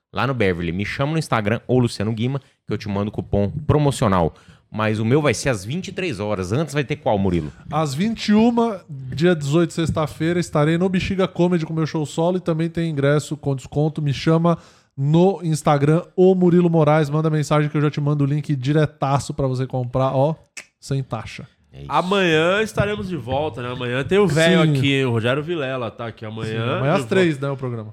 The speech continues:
Speaker 3: É, aqui eu acabei de ver na agenda, tá quatorze.
Speaker 2: Tá
Speaker 3: Se
Speaker 2: quatorze?
Speaker 3: puder me confirmar que o Alex pra fazer bosta é muito fácil, né?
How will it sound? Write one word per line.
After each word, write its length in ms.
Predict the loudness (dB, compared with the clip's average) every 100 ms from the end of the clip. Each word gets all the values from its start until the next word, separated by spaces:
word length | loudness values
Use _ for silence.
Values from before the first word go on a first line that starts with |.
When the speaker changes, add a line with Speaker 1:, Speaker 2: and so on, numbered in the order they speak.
| -8
Speaker 3:
É, 120 | -4
aqui 220 | -4 -4
eu 100 | -6
acabei 360 | -6 -6 -6 -6
de 60 | -6
ver 140 | -6
na 80 | -4
agenda, 260 | -6 -8
tá 160 | -10 -12
quatorze. 760 | -10 -12 _ -6 -4 -6 -8 -12 -10
Speaker 2:
Tá 80 |
Speaker 3:
Se 40 | -6
Speaker 2:
quatorze? 340 | -6 -4 -2
Speaker 3:
puder 200 | 0 -2
me 120 | -2 -4
confirmar 800 | -6 -8 -6 -6 -4 -4 -4 -6
que 120 | -6
o 120 | -6
Alex 340 | -6 -8 -14
pra 140 | -16 -12
fazer 300 | -10 -10 -10
bosta 360 | -10 -10 -10
é 40 | -16
muito 200 | -16 -18
fácil, 580 | _ -14 -12 -12 -14 -12
né? 200 | -12